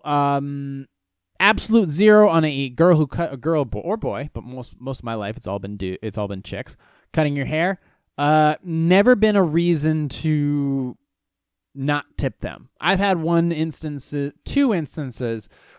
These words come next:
where I didn't like, I didn't trust the person with the, with the blade, and I requested actually mid-cut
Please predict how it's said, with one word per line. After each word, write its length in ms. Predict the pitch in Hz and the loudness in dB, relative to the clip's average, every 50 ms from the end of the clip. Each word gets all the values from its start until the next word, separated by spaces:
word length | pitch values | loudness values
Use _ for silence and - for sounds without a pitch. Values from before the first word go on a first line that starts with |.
| _ - | _ -4
where 360 | 135 143 147 147 143 139 - - | 0 2 2 2 2 0 -2 -4
I 140 | 131 135 143 | -6 -6 -4
didn't 380 | 131 - 151 147 143 139 135 | -2 -2 -2 -2 -4 -6 -8
like, 520 | 131 131 135 135 135 120 _ - - - _ _ - | -6 -4 -2 -2 -4 -4 _ -14 -20 -20 _ _ -2
I 160 | 131 135 147 | 0 0 0
didn't 340 | 143 127 156 156 151 135 135 | 2 0 0 -2 -2 -4 -10
trust 360 | - - - 170 147 - - | -8 0 2 2 2 2 0
the 80 | - - | -6 -6
person 500 | - - 139 131 120 - - 123 113 113 | -2 0 0 0 0 0 -4 -8 -6 -6
with 180 | 113 104 - - | -6 -8 -8 -8
the, 160 | - 101 107 - | -8 -8 -8 -6
with 220 | 131 117 107 - | -6 -6 -4 -4
the 60 | - | -8
blade, 520 | 101 95 110 110 104 95 87 - - - - _ _ _ _ _ _ _ _ _ - | -8 -6 -6 -8 -8 -8 -10 -12 -16 -18 -18 _ _ _ _ _ _ _ _ _ -10
and 840 | 120 120 117 113 113 113 113 117 113 113 113 113 113 110 - - - _ _ _ _ _ - | -8 -6 -4 -4 -2 -2 -2 -2 -4 -4 -6 -8 -10 -10 -14 -18 -20 _ _ _ _ _ 2
I 280 | 143 156 160 160 160 | 4 4 6 6 4
requested 760 | 156 143 135 151 - - - 202 190 165 - - 170 156 143 | 2 2 0 -4 -4 0 2 2 2 2 0 -2 -2 -2 0
actually 480 | 143 143 147 143 - - 143 143 131 127 | 0 -2 -4 -4 -6 -6 -6 -6 -6 -6
mid-cut 1200 | 127 131 131 135 143 151 156 156 151 135 - - - - - 156 143 110 92 - _ - - | -8 -8 -6 0 2 4 4 4 4 2 -2 -8 -8 -4 -2 0 0 -2 -2 -8 _ -20 -20